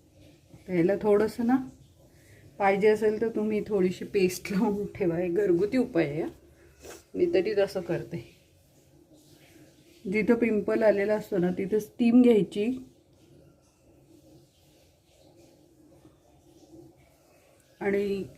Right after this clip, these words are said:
त्याच्यानंतर असं थोडा वेळ कोलगेट लावून ठेवायची, फोड बसतात ते. घरगुती उपाय आहे हा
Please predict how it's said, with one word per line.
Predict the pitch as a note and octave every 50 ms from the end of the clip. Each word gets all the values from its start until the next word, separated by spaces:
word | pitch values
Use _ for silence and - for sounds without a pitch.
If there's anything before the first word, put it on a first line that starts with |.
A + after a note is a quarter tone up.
| - -
त्याच्यानंतर | G#3+ G3+ G3+ A3 A3 G#3+ G#3+ G3+ G3 F#3+ F#3+ G#3+ A3+ C4+ E4+ - - _ -
असं | F3 F#3 - G#3 G3+ - - - - - - - - - - - -
थोडा | - G#3+ G#3 G#3 G#3+ G#3+
वेळ | G#3 G#3+ G#3+ G#3+ A#3 - - - - _ _ _ _ -
कोलगेट | - G#3+ G#3+ G#3+ G#3 A#3 A#3 B3 B3
लावून | B3 A3 G#3 G3 F#3+ F3+
ठेवायची, | E3 F#3+ F3 D#3+ D3+ - - - - - - - - - _ _ _ _ _ _ _ _ _ _ _ _ _ _ _ _ _ _ _ _ -
फोड | G#3 G3+ G3+ G#3
बसतात | G3+ G#3 G3 G3+ - - - F#3+ F3+
ते. | E3+ - - - - - - _ _ _ _ _ _ _ _ _ _ _ _ _ _ _ _ _ _ _ _ _ _ _ _ _ _ _ _ _ _ _ _ _ _ _ _ - G3+
घरगुती | G3 G3+ G3 F3+ F3 E3 F#3+ G3 F#3+ - - - - - - - _ _ -
उपाय | F3 - - G3 F3+ E3+ E3 - -
आहे | F3 - - F#3 F3
हा | - - D3+ C#3+ B2+